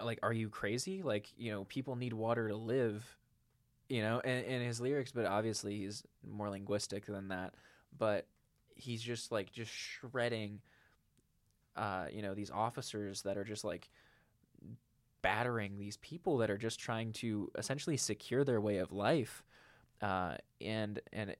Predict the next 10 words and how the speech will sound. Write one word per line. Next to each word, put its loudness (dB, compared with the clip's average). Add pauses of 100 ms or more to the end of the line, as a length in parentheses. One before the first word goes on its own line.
in, -4
in -2
this 0
group 2
where 4
that's 0
been -4
challenged -4
and -4
threatened 0